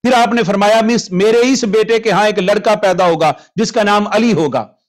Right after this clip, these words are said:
इमाम जैनुल आबिदीन की बात हो रही है, उनका नाम अली था, मगर उनकी इबादत और सजदों की वजह से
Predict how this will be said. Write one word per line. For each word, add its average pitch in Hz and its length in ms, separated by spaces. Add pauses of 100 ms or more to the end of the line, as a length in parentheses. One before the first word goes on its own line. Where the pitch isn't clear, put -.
(140)
इमाम 233 300
जैनुल 220 340
आबिदीन 202 420
की 170 120
बात 147 240
हो 127 80
रही 131 80
है, 175 60
उनका 202 200
नाम 226 260
अली 233 240
था, - 280 (420)
मगर 208 240
उनकी 240 320
इबादत 208 480
और 208 100
सजदों 240 400
की 240 120
वजह 226 240
से 208 240